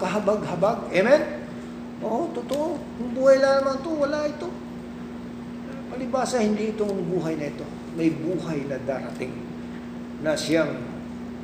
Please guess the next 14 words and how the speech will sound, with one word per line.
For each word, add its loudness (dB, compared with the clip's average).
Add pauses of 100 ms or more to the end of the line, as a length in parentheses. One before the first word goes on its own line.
(800)
inaasahan -2
natin. -8 (2250)
Buhay 4
na -2
walang -2
hanggan. -6 (160)
Itong -4
buhay 0
natin 0
dito, -2
eh, -6 (680)
may -2
hangganan 0 (100)
pa. -4